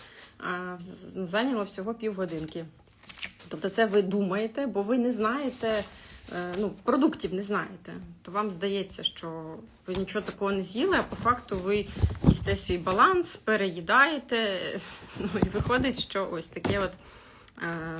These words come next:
ну, заплутуєтесь, да? Е, тут ще що може бути? Е,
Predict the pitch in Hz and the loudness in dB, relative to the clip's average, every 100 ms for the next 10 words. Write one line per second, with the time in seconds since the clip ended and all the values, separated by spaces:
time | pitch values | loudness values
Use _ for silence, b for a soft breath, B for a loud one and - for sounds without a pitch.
0 | 160 185 165 196 202 170 170 156 - 156 | -6 -4 -2 -2 0 -2 -4 -10 -10 -8
1 | 196 226 - B B B - 180 175 285 | -6 -6 -8 B B B -6 -4 -2 -4
2 | - - 247 254 240 208 180 180 156 156 | -4 2 4 4 2 2 2 -2 -4 -8
3 | - 165 160 - - 175 | -8 -8 -8 -14 -8 -4